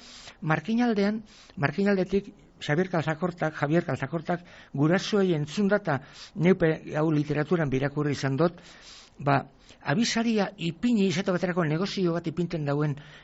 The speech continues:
gazteari da diruzko laguntasuna, hasieran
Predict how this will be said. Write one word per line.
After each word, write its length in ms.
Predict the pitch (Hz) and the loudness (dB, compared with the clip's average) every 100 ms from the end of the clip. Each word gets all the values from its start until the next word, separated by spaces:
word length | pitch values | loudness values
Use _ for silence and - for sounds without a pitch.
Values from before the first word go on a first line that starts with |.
| - | -8
gazteari 680 | 127 139 - 214 202 190 | 0 0 2 2 4 4
da 200 | 180 202 202 - - | 2 0 -2 -12 -14
diruzko 640 | 135 156 180 220 - 226 | 2 4 4 2 0 2
laguntasuna, 720 | 202 165 185 190 190 - 160 143 | 2 4 2 2 -2 -2 -4 -4
hasieran 580 | - 240 233 196 190 | -4 -2 0 0 -2